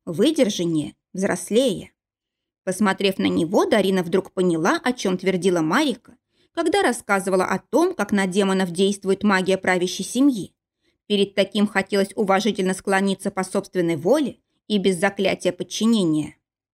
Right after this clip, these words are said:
Дарина на миг зажмурилась, прогоняя не кстати нахлынувшие эмоции, и снова взглянула на демона. Словно читая ее мысли, он приподнял бровь и предложил ей руку. Быстро оглянувшись на Тагира,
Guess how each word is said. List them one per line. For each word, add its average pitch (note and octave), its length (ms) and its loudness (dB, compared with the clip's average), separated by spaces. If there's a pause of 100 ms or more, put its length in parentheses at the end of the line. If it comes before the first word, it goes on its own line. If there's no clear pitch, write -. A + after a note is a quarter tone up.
(600)
Дарина D#4+ 380 2
на F#3 120 2
миг F#3 180 2
зажмурилась, G3+ 680 0
прогоняя G3 480 0
не F#3 120 0
кстати F#3+ 340 -4
нахлынувшие F#3 720 -2
эмоции, - 640 -2 (340)
и F#3+ 100 -2
снова F#3 440 0
взглянула F#3 480 2
на E3+ 160 0
демона. D#3+ 480 0 (560)
Словно F#3+ 440 2
читая F#3+ 460 0
ее F#3 300 0
мысли, G3+ 500 -2 (340)
он G4 180 0
приподнял G3 540 0
бровь G3 400 0
и B3 100 0
предложил G3 520 2
ей G#3+ 180 4
руку. - 380 -2 (520)
Быстро G3+ 440 2
оглянувшись G3 680 0
на G3 100 -2
Тагира, F3+ 560 -2